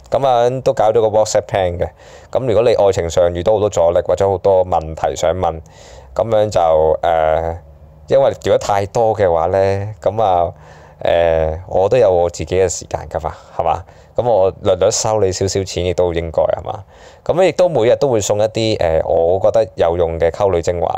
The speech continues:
嘅，噉啊，畀大家去睇返嘅。如果你欣賞我台嘅，亦都可以，呃，誒，報呢個 WhatsApp plan 啦。如果倒返轉，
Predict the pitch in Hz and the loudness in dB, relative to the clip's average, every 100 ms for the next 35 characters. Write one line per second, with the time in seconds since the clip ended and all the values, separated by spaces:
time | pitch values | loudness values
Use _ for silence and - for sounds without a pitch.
0 | - - - - - - - - 104 - | -8 -14 -18 -20 -20 -20 -8 -2 -2 0
1 | 104 - 80 80 98 92 87 82 78 - | -2 0 0 2 2 2 0 -2 -2 -6
2 | 87 92 90 82 82 82 82 107 131 135 | -6 -4 -2 -2 -4 -4 0 2 2 2
3 | 120 110 104 - 80 82 - 92 107 95 | 2 2 0 0 0 0 -2 -2 0 2
4 | 95 92 87 87 - - - - - 92 | 2 0 -4 -6 -10 -20 -20 -8 0 4
5 | 90 87 87 87 87 87 85 - - - | 4 4 4 4 4 4 2 -4 -10 -2
6 | 85 85 - 92 101 101 95 95 92 87 | 0 0 2 2 2 2 0 0 0 0
7 | 85 85 92 101 104 107 135 156 139 143 | -2 -4 -6 -6 0 2 4 4 2 0
8 | 131 110 | 0 -2